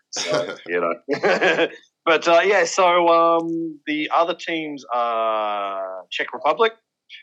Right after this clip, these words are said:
Speaker 1: So this is pretty interesting. We've got Matej Čezák, who blew that K T M three hundred to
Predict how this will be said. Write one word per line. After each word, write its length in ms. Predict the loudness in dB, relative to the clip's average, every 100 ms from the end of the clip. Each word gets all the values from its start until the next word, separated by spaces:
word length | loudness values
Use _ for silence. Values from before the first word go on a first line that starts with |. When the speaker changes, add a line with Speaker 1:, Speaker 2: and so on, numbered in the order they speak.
| -20 _ -20 _
Speaker 1:
So 280 | 0 2
this 200 | 2 0
is 80 | -2
pretty 360 | -4 -2 -2 -4
interesting. 600 | -10 -12 -14 -10 -8 -6
We've 180 | -6 -8 -4
got 240 | 0 0
Matej 380 | 0 -4 0 -2 -2
Čezák, 400 | -6 -2 -2 -2
who 100 | -6 -14 -12
blew 320 | -10 -8 -6
that 220 | -4 -4 -4
K 180 | -6 -6
T 180 | -6 -8
M 160 | -8 -8
three 180 | -6 -4
hundred 380 | -2 -4 -4
to 60 | -8